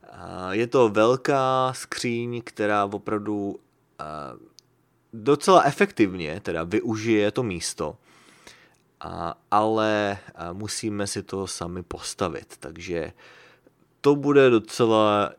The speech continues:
ještě, a, to bude ještě výzva. Možná se do toho pustím tenhle ten víkend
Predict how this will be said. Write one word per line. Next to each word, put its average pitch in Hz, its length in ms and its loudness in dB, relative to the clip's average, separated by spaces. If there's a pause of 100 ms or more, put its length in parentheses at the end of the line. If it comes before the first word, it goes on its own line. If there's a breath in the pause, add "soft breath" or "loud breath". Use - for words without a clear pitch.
(120)
ještě, 90 800 -4 (140)
a, 67 480 -12
to 101 120 -8
bude 98 240 -4
ještě 87 320 -2
výzva. 82 520 -8 (720 loud breath)
Možná 127 680 2
se 120 220 0
do 113 100 2
toho 127 140 2
pustím 113 420 -4
tenhle 117 260 -2
ten 127 160 -2
víkend 95 520 -6